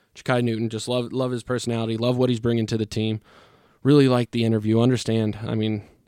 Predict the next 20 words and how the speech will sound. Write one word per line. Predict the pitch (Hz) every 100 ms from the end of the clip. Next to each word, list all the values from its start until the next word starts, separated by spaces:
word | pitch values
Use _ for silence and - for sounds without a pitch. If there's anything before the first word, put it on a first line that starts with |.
| _ _ _ _ _ _ _ _ _ _ _ -
that | 110 95
I, | - 123
I, | 123 147
I | 139 143
understand | 143 143 - 113 117 117
that, | 110 -
like, | 110 107 - - _ _ _ _ _ _ _ _ _ _ _
the | 120 113
one | 110 113 120 127
hour | 113 117 110
long | 104 110
podcast | 107 107 107 - 113 113
appearance | 107 120 113 -
shouldn't | 110 104 87
build | 104 110
your | 110
idea | 110 110 110 110
of | 110
someone | 110 113 113 113 -
entirely, | 113 101 104 107 113 123